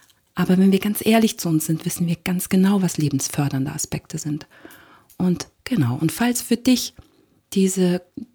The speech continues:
dieser Kontakt mit der galaktischen Welt und deinem galaktischen Erbe, deinen inneren Erfahrungen, was Wohltuendes ist, was dein Leben auf dieser Erde stärker und klarer macht, was dich befreit, deinen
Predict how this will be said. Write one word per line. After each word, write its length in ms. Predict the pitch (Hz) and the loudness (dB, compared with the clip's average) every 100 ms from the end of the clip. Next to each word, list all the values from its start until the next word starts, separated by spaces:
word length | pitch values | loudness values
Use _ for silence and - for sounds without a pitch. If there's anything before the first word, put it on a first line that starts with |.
| _ - | _ -6
dieser 180 | 190 | -4
Kontakt 580 | 170 190 185 320 320 - | -2 -2 -2 -2 -4 -2
mit 140 | 196 190 | -2 0
der 120 | 180 | 0
galaktischen 760 | 190 208 - 196 - 170 170 | 0 0 -2 -4 0 0 0
Welt 440 | 160 196 226 202 - | 0 2 2 2 0
und 160 | 156 | 0
deinem 180 | 160 156 | 2 2
galaktischen 560 | 156 151 151 143 - 156 - | 2 0 -2 -4 -4 -4 -2
Erbe, 380 | 190 202 160 | 0 0 0
deinen 380 | 143 156 147 147 - | 2 2 2 0 2
inneren 340 | 196 277 247 185 | 4 6 4 2
Erfahrungen, 760 | 165 - 226 254 160 131 135 - - - - - - _ _ _ _ - | 0 0 0 2 2 2 0 -6 -20 -20 -20 -20 -20 _ _ _ _ -4
was 340 | 208 202 185 | -2 0 2
Wohltuendes 580 | 240 269 269 254 196 - | 2 4 4 6 4 0
ist, 240 | 160 - | -4 -4
was 160 | 165 - | -6 0
dein 220 | 170 170 | 2 4
Leben 280 | 185 240 240 | 4 4 2
auf 140 | 185 | 0
dieser 260 | 180 170 160 | -4 -2 -2
Erde 280 | 165 160 165 | -2 -2 -2
stärker 440 | - 185 196 175 | 0 0 0 0
und 280 | 160 160 - - _ | 0 -2 -6 -20 _
klarer 460 | - 190 185 190 151 | -6 0 2 2 0
macht, 320 | 131 127 - _ - - - | -2 -6 -12 _ -20 -10 -6
was 160 | 196 | -2
dich 220 | - 233 | 0 0
befreit, 640 | 294 - - 330 131 - - _ | 0 -2 2 2 0 -6 -16 _
deinen 360 | 196 196 190 | 2 4 4